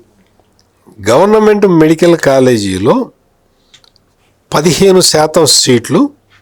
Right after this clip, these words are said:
ఆల్ ఇండియా కోటాకి ఇవ్వాలి, మిగిలిన ఎనభై ఐదు శాతం సీట్లలో యాభై శాతం సీట్లు జనరల్ కేటగిరీలో, థర్టీ ఫైవ్ పర్సెంట్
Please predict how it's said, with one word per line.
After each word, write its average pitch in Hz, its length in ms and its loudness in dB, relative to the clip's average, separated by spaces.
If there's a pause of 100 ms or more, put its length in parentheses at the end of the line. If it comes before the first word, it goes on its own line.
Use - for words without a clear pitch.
(340)
ఆల్ 147 240 0
ఇండియా 147 280 2
కోటాకి 135 340 0
ఇవ్వాలి, - 300 -8 (1120)
మిగిలిన 202 380 4
ఎనభై 165 420 2
ఐదు 165 220 0
శాతం 143 360 0 (120)
సీట్లలో 120 600 -2 (640)
యాభై 175 440 2
శాతం 165 500 0
సీట్లు 131 680 -2 (1600)
జనరల్ 135 360 0
కేటగిరీలో, 117 680 0 (840)
థర్టీ 139 280 -2
ఫైవ్ 180 300 0
పర్సెంట్ 160 440 0